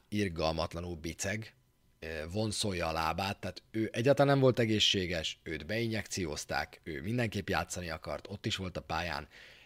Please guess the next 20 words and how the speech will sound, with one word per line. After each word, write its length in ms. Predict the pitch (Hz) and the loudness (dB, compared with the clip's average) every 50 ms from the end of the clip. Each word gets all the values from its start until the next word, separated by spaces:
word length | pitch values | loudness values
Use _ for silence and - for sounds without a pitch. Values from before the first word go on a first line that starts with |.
| - _ _ | -20 _ _
ennél 420 | - 135 147 151 147 135 117 107 - | 8 10 10 10 10 8 6 6 4
többet 300 | 117 104 90 92 92 - | 2 0 0 -2 -4 -2
nem 200 | 92 92 95 92 | -4 -4 -2 -2
bírt, 200 | 90 90 85 - | -2 -4 -2 -2
hát 140 | 87 87 | -4 -4
kétszer 360 | - - 110 101 - - 101 87 | -2 -2 -2 0 0 0 0 0
ült 160 | 85 82 80 | 0 -2 -2
le 100 | 85 78 | -4 -4
szerintem, 600 | - - 80 78 76 76 - 76 73 73 71 69 - _ 80 | -4 -4 -6 -6 -8 -8 -6 -6 -6 -6 -8 -12 -16 _ -12
ö, 40 | 76 67 67 67 67 67 67 67 - _ _ _ | -8 -6 -4 -4 -4 -4 -6 -8 -10 _ _ _
a 140 | - - 71 | -14 -14 -12
földre, 400 | - - 82 69 71 69 69 69 | -8 -6 -6 -6 -4 -4 -4 -4
mert 180 | 71 71 69 67 | -4 -4 -4 -4
már 100 | 71 73 | -4 -4
nem 140 | 73 71 73 | -4 -6 -6
bírta, 420 | 76 76 69 - - 71 - - - - - | -6 -6 -6 -6 -8 -10 -10 -10 -12 -16 -12
mielőtt 300 | - 78 64 62 71 - | -10 -8 -6 -6 -6 -8
lecserélte 580 | - 65 65 - 76 69 - 64 - - - 64 | -8 -8 -6 -6 -8 -6 -8 -8 -8 -8 -10 -10
őt 140 | 67 - - | -10 -12 -12
Mourinho. 380 | 78 69 - - - 71 78 | -14 -12 -12 -14 -14 -16 -18